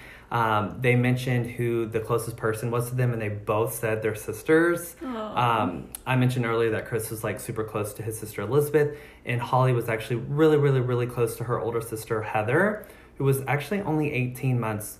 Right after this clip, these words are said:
Speaker 1: older than her. So kinda like Irish twins is
Speaker 2: Oh,
Speaker 1: what they
Speaker 2: okay.
Speaker 1: call
Speaker 2: Yeah,
Speaker 1: it.
Speaker 2: yeah,
Speaker 1: Irish
Speaker 2: yeah.
Speaker 1: or Japanese twins? Irish.
Speaker 2: Irish.
Speaker 1: Right.
Speaker 2: I'm Irish, but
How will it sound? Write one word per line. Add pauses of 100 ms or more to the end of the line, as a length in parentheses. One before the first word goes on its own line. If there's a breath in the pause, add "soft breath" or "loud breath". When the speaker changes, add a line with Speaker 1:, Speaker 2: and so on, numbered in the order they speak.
Speaker 1:
older
than
her.
So
kinda
like (120)
Irish
twins
is
Speaker 2:
Oh,
Speaker 1:
what
they
Speaker 2:
okay.
Speaker 1:
call
Speaker 2:
Yeah,
Speaker 1:
it.
Speaker 2:
yeah,
Speaker 1:
Irish
Speaker 2:
yeah.
Speaker 1:
or
Japanese
twins? (200)
Irish.
Speaker 2:
Irish.
Speaker 1:
Right.
Speaker 2:
I'm
Irish,
but